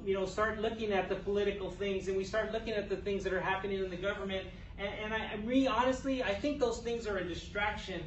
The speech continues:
Um, they're a distraction from the things of God, because we need to not look at the things, um, of those,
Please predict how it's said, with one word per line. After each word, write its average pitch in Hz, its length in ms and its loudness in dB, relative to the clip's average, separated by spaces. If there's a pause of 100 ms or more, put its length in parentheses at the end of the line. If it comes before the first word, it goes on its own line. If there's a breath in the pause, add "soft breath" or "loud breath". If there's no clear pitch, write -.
(220)
Um, 160 180 -8
they're 185 200 0
a 170 60 -2
distraction 180 540 -2
from 175 200 -4
the 160 60 -6
things 175 280 -4
of 160 140 -6
God, 175 280 2
because 175 300 -6
we 190 140 -2
need 214 260 -4
to 196 100 -6
not 180 260 0
look 240 200 0
at - 100 -4
the 208 80 -6
things, 185 440 -4 (360 loud breath)
um, 160 300 -2
of 180 220 2
those, 220 180 4